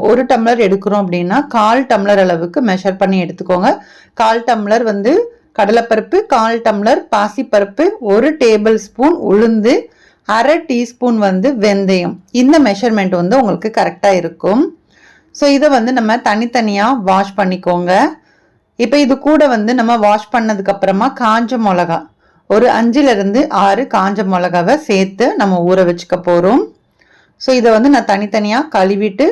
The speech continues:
ஊற வச்சிடுறேன். இப்போ பச்சரிசி அப்படிங்கிறதுனால ரொம்ப நேரம் ஊறணும்னு அவசியம் இல்ல, சீக்கிரமாவே உங்களுக்கு ஊறிடும். So, அதனால ஒரு ரெண்டு மணி நேரம் போல ஊற வச்சுட்டு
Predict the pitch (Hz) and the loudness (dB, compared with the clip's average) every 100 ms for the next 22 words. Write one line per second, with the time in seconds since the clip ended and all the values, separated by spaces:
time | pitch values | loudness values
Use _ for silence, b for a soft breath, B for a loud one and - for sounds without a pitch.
0 | 480 - 185 185 180 180 190 160 202 302 | -2 -4 0 2 2 0 -4 -2 0 -2
1 | - _ _ _ _ _ _ _ _ _ | -4 _ _ _ _ _ _ _ _ _
2 | _ _ _ _ _ _ _ 269 247 320 | _ _ _ _ _ _ _ -4 0 0
3 | 349 294 285 339 330 - 339 214 208 240 | 2 -2 0 -4 -4 -8 -4 -4 -2 -2
4 | 240 220 202 208 269 254 247 285 269 254 | 0 0 2 2 2 2 2 2 2 2
5 | 262 277 220 220 220 226 190 190 226 202 | 0 2 2 0 0 0 0 -2 -2 -2
6 | 175 185 302 294 254 247 233 208 220 208 | 0 0 0 -2 -4 -2 0 0 0 -2
7 | 185 175 180 190 175 180 277 466 _ b | -4 -4 -2 0 0 0 -2 -4 _ b
8 | b b - 285 240 214 269 247 202 214 | b b 0 2 2 2 2 2 0 -2
9 | 254 254 220 196 196 208 190 175 202 339 | 0 0 0 0 0 -2 0 0 0 -2
10 | 190 180 196 185 180 208 190 | -2 0 2 2 0 -6 0